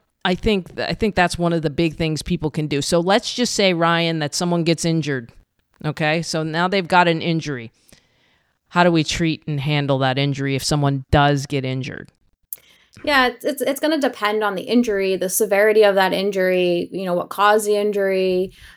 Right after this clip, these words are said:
Speaker 2: Um, but one thing that really drives me nuts about people getting injured is this idea of once you get injured, it's like, "Oh, okay, I'm just not gonna move. I'm going to take all this time to rest it," which,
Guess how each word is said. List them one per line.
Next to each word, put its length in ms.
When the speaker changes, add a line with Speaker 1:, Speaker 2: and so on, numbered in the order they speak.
Speaker 2:
Um, 680
but 340
one 200
thing 140
that 160
really 720
drives 380
me 160
nuts 800
about 960
people 260
getting 260
injured 680
is 720
this 180
idea 420
of 120
once 260
you 80
get 160
injured, 560
it's 180
like, 360
"Oh, 180
okay, 420
I'm 220
just 340
not 340
gonna 160
move. 640
I'm 220
going 360
to 220
take 220
all 180
this 220
time 340
to 80
rest 440
it," 160
which, 240